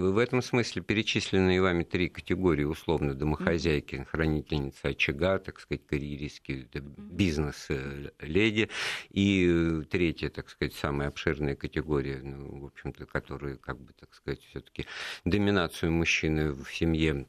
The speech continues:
Speaker 1: м, признаёт, но, так сказать, в, в таком, так сказать, режиме, в котором главное это слово ос-, ну, предмет,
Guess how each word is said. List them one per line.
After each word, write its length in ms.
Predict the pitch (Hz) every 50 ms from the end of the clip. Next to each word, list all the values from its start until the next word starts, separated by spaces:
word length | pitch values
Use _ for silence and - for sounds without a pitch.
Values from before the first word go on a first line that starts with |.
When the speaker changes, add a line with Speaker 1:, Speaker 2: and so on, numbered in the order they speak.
| _ -
Speaker 1:
м, 500 | 76 76 80 78 76 76 73 73 71 64 -
признаёт, 720 | - 78 82 71 80 90 95 113 143 180 202 196 196 -
но, 300 | - 104 120 147 151 139
так 200 | 127 123 104 -
сказать, 320 | - - - 101 - - -
в, 280 | - 80 78 80 78 76 76 71 71 71 71 67 65 64 67 - _ _ _ _
в 80 | - -
таком, 340 | - 76 - - 76 69 67
так 140 | - - - _
сказать, 280 | - - - 69 67 - -
режиме, 680 | 80 76 67 - 80 87 85 90 90 85 95 104 107 92
в 80 | -
котором 480 | - - 78 - - 80 78 82 76 - -
главное 500 | - 90 85 78 90 87 82 85 87 82
это 100 | - -
слово 320 | - - 85 80 80 82
ос-, 100 | - -
ну, 240 | - 95 131 170 139
предмет, 460 | - 131 131 123 113 131 123 110 -